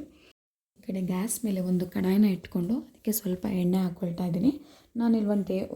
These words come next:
ಎರಡು ಟೇಬಲ್ ಸ್ಪೂನ್ ಹಾಕ್ಕೊಳ್ತಾ ಇದ್ದೀನಿ. ಇದಕ್ಕೆ ನಾವು ಕಟ್ ಮಾಡಿದ್ದಂಥ ಪನ್ನೀರು ಮತ್ತು ತರಕಾರಿನೆಲ್ಲ ಸೇರಿಸ್ಕೊಳ್ಳೋಣ. ಇದು ಸ್ವಲ್ಪ ಮೇಲೆ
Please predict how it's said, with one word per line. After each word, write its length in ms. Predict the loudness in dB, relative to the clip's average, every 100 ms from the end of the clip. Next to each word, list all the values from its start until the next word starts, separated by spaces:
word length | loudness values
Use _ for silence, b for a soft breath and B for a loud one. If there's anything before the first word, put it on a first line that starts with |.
| -2
ಎರಡು 180 | -2 -2 0
ಟೇಬಲ್ 220 | 0 0
ಸ್ಪೂನ್ 200 | 0 -2 -2
ಹಾಕ್ಕೊಳ್ತಾ 380 | -4 -6 -4 -4
ಇದ್ದೀನಿ. 220 | 2 0 0 B B B B B -2
ಇದಕ್ಕೆ 240 | 0 0 0
ನಾವು 160 | 0 -2 -4
ಕಟ್ 180 | -6 -4
ಮಾಡಿದ್ದಂಥ 480 | -2 0 0 -2 -2 -2
ಪನ್ನೀರು 400 | 0 2 4 2 2
ಮತ್ತು 160 | 0 -2 -4
ತರಕಾರಿನೆಲ್ಲ 640 | -6 -4 -4 0 0 0 -2 -6 b b b -2
ಸೇರಿಸ್ಕೊಳ್ಳೋಣ. 640 | 2 2 0 -2 0 2 0 -4 B B -8
ಇದು 100 | -6 2
ಸ್ವಲ್ಪ 220 | 2 2 2
ಮೇಲೆ 200 | 4 2